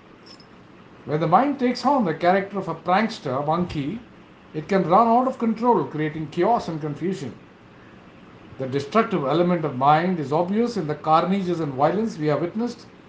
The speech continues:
in the world in the form of two world wars and the internecine skirmishes which can be sporadic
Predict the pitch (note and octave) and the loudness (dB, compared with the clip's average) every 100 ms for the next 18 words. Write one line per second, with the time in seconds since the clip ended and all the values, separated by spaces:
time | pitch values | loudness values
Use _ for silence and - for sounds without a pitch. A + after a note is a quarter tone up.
0 | - - C#3 C#3+ C3+ E3 F#3+ G3 F#3 D#3+ | -20 -14 -4 0 4 6 8 6 2 0
1 | F3 F#3 F3+ - C4+ C4 A3+ G3+ F#3 C#3 | -2 0 -2 -4 -4 0 0 2 0 0
2 | C3 B2+ - - - - D3 D#3+ E3+ G3 | -2 -6 -18 -20 -20 -6 -4 -2 0 0
3 | G#3 G#3+ F3 E3+ A#3+ G#3 - A3+ A3+ G#3 | 2 0 0 2 2 2 0 -2 0 0
4 | G3+ G3 - - - - - D3+ - F#3 | -2 -4 -8 -18 -20 -12 -8 -6 0 0
5 | F3+ D#3+ D#3 D#3+ F3+ A3+ D#3 | 0 -2 -6 0 0 2 -2